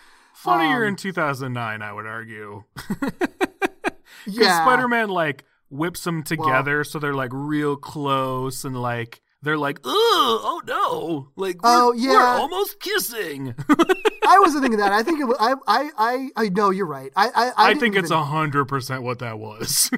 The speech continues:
Speaker 1: <laughs>
Speaker 2: That's pro-, yeah, no, that's what it was. I, I just liked that it's, like, the way that they just quickly are just stuck to, like, crutches, and then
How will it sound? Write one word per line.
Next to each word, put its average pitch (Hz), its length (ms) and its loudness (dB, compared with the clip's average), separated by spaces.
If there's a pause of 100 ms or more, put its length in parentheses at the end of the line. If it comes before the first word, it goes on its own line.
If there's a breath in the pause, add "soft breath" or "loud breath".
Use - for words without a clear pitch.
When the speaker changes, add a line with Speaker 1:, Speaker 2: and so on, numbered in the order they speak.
Speaker 1:
<laughs> - 160 -6
Speaker 2:
That's 240 200 2
pro-, 277 120 2
yeah, 175 280 0
no, 190 120 -2
that's 226 160 -2
what 226 80 4
it 190 60 0
was. 160 400 -6
I, 247 260 6
I 254 220 6
just 226 240 -6
liked 208 260 0
that 185 160 0
it's, 170 160 -6
like, 175 160 -2
the 180 80 -2
way 170 240 0
that 175 140 -4
they 175 180 -2
just 170 220 -8
quickly 175 320 -2
are 165 40 -2
just 151 200 -10
stuck - 300 -8
to, 185 120 -6
like, 156 320 -8 (460)
crutches, 175 500 0
and 165 240 -10
then 160 300 -8